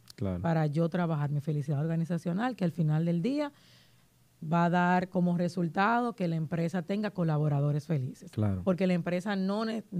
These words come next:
Speaker 2: y, y algo que yo no sé si lo respondí o no, lo hablamos. Eh, ¿la organización es la responsable de la felicidad de sus colaboradores?
Speaker 1: Respóndalo.
Speaker 2: ¿Qué usted piensa?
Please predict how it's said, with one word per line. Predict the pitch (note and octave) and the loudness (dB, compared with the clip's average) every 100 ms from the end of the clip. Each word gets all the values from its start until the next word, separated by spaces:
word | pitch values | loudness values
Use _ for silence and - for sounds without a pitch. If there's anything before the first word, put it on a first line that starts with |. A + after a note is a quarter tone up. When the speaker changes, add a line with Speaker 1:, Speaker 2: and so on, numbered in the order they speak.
| - - - | -8 -12 -4
Speaker 2:
y, | F#3 E3+ - | -2 -2 -2
y | F#3+ F#3+ | 4 4
algo | A3 A#3+ | 4 0
que | G#3+ | 0
yo | G3 | -2
no | G#3+ | -2
sé | - A3 | -4 -2
si | A3+ | 0
lo | G3 | 2
respondí | F#3 E3 E3+ F#3+ | 2 2 2 2
o | F#3 | 4
no, | D#3 D3+ | 4 2
lo | C#3+ | 2
hablamos. | D#3 D#3 C#3 C#3+ - - - - | 0 0 0 -4 -10 -20 -20 0
Eh, | F#3 F3+ | 2 4
¿la | |
organización | F#3 G3 G3 G3+ G#3 A#3 F3 | 2 0 0 -2 0 -2 -2
es | C4+ | -4
la | B3+ | -2
responsable | B3 - A3+ A#3 A#3 A#3+ | -2 -2 -2 2 2 2
de | A#3 | 0
la | A#3 | 0
felicidad | A3+ G#3 A3+ A#3 | -2 0 0 2
de | A#3 | 0
sus | A#3+ | 0
colaboradores? | A#3+ A#3+ C4 B3+ D#3+ D3+ D3 _ _ _ _ _ _ _ _ _ - | 0 2 2 2 2 0 -4 _ _ _ _ _ _ _ _ _ -4
Speaker 1:
Respóndalo. | A#2+ - A2 A2+ C3+ E3+ A#3+ - _ _ _ | -2 0 0 2 4 2 0 -8 _ _ _
Speaker 2:
¿Qué | - | -6
usted | D3+ - C#3+ | -4 -4 -6
piensa? | E3 A3 E3+ | -6 -8 -12